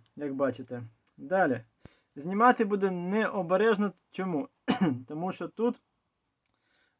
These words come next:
у мене іде, е, повторюю, битий дисплейний модуль,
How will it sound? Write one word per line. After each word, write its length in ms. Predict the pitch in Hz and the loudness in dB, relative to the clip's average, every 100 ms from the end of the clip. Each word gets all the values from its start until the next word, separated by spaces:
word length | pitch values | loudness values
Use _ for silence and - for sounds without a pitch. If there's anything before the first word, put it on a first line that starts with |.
| _ | _
у 80 | 160 | -14
мене 360 | 156 185 202 196 | -6 -4 -4 -4
іде, 400 | 175 139 175 180 | -4 0 2 2
е, 800 | - 151 147 147 143 143 143 139 | 2 0 2 2 2 2 0 0
повторюю, 920 | - 143 175 160 143 135 131 127 127 | -4 -8 -4 -2 0 0 -2 -2 -6
битий 320 | 123 170 156 | -4 -4 -4
дисплейний 340 | 139 127 156 180 | -8 -8 -6 -2
модуль, 280 | 240 240 | 0 0